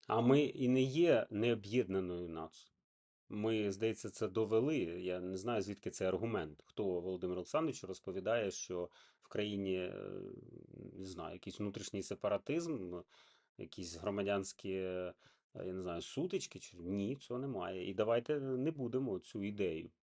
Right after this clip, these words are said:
е, взагалі в суспільство вкладати. Але ось журналістка запитує: "Ну, але ж ви сказали про тлумачення перемоги? Ви ж сказали, що це кордони дев'яносто першого року?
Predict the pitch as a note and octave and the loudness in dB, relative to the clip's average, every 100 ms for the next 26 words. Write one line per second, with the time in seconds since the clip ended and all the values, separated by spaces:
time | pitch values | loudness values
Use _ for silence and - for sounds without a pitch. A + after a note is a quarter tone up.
0 | _ - F2 F#2 F#2 A#2 C3 - G2+ - | _ -12 -4 0 2 2 -2 -4 -10 -8
1 | F2 - - - - - - - - - | -12 -12 -20 -14 -12 -10 -14 -18 -20 -20
2 | - _ B2+ F#3+ A3+ A3 - E3+ F3 F#3 | -20 _ 4 6 6 4 2 0 2 2
3 | G3 - E3+ D#3+ - C#3 G2 - F2+ - | 0 0 2 2 2 0 -2 -4 -10 -12
4 | _ _ _ _ B2 D3 A#2+ A2 - A#2+ | _ _ _ _ 0 2 2 2 2 4
5 | D3+ C3+ A2+ B2 G3 A2+ F2+ - - - | 6 4 4 6 8 8 4 -4 -4 2
6 | A2 D#3+ A3+ C4 E3 - D3+ C3 F2 - | 4 6 6 6 2 2 2 2 0 -4
7 | _ _ - D#3+ F3 D3 - G#2 G2+ - | _ _ 4 6 8 6 4 0 0 4
8 | A2+ C3 A2 E2 F2 C#3+ C#3+ C#3+ D3+ A#3+ | 4 4 2 -2 0 0 2 2 4 4
9 | A#3+ E3+ - - C3+ B2 B2+ G#2+ G#2 G2+ | 2 -2 -4 -2 -2 2 2 2 0 0
10 | G2 - G2 F#2+ F2 - F2 D#2+ - | 0 -2 -4 -4 -4 -6 -8 -8 -12